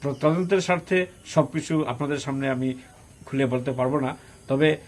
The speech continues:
এখন এই মুহূর্তে এখন যে, এ, শিবসুন্দরী নারী শিক্ষাশ্রমের যে ঘটনা ঘটেছিল, সেখান থেকে পুলক মালাকার নামে যে ফেক ডক্টরকে অ্যারেস্ট করার পর এখন, এখন,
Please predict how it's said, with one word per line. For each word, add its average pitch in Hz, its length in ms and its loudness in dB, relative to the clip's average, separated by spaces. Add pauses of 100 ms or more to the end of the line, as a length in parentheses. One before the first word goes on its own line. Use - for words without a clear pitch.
(180)
এখন 135 240 -2
এই 147 180 4
মুহূর্তে 175 600 2 (220)
এখন 123 300 -4 (800)
যে, 131 200 6
এ, 127 40 4 (680)
শিবসুন্দরী 175 760 2
নারী 143 200 2
শিক্ষাশ্রমের 160 760 -4
যে 139 120 -2
ঘটনা 139 360 2
ঘটেছিল, 139 480 -4
সেখান 131 280 -2
থেকে 127 300 -2 (520)
পুলক 156 240 4 (480)
মালাকার 135 380 0
নামে 139 240 -2
যে 127 140 0
ফেক 151 340 0
ডক্টরকে 135 560 -2 (680)
অ্যারেস্ট 165 300 2
করার 127 280 2
পর 151 280 -2 (380)
এখন, 127 200 -4 (100)
এখন, 170 300 0